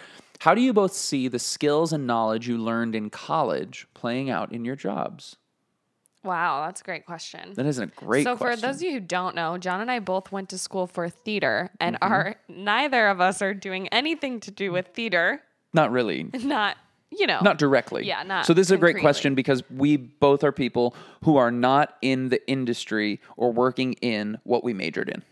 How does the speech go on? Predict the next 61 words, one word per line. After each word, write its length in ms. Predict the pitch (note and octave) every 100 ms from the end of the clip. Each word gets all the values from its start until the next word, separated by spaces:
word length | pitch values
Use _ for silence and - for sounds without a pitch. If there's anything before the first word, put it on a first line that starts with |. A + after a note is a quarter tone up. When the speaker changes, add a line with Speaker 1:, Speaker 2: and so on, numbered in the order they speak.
| -
Speaker 2:
Yep. 220 | F3+ - _ _
Which 180 | - F#3
I 60 | A#3+
feel 100 | C#4+
like 100 | C#4+
is 120 | C#4
a 40 | D4
lot 240 | G3+ -
of 60 | E3+
people. 440 | F3+ - A2+ E3
Speaker 1:
It's 80 | -
a 20 |
ton 160 | F3+ F#3+
of 60 |
people. 320 | C#3+ - - - _ _ _ -
Speaker 2:
Um, 640 | G3+ F#3+ F3 E3 D#3 D#3
Speaker 1:
So 120 | E3 D3
how 100 | E3
do 80 |
you 100 | D#3+
see 460 | D#3 - C3 B2+ B2 _ _ _ -
your 380 | C3+ C3 B2+ B2
theater, 840 | - C#3 - C#3 B2+ B2 A#2+ B2 _ _ _ -
your 140 | C3
performance 560 | C3+ B2 C3 A#2+ A2+ -
training 480 | B2 G#2+ F#2+ G#2 - _ -
playing 300 | B2+ G2 G2+
out 200 | G2 -
in 140 | A2+
what 160 | G2 -
you 180 | G2+ D2
are 120 | C2+
currently 440 | - A2+ C2 C#2+
doing? 320 | - - - - -
Speaker 2:
That's 200 | G#3+ G3+
a 60 | G#3+
great 200 | F#3+ -
question. 300 | D#3 E3 F3
I 80 | F3+
feel 120 | G#3
like 140 | A#3+
yours 240 | G3+ G3 F3
is 100 | E3+
a 60 |
bit 160 | F3 E3
more 160 | E3 D#3
direct. 600 | C#3+ C#3 - - - - _
Speaker 1:
For 140 | - C#3
sure. 440 | - A#2 B1+ - - -
I 60 | C#3
mean, 120 | D#3
for 120 | D3
me, 200 | E3+ G#3 -
I'm 140 | E3
still 240 | - F#3
on 200 | C#3 B2+
stages. 600 | B2 B2+ A#2 G#2+ - C3 F#3
Speaker 2:
Yeah, 260 | F#3 F#2+ F#3
and 100 | F#3+
you're 80 | F#3+
still 280 | - F3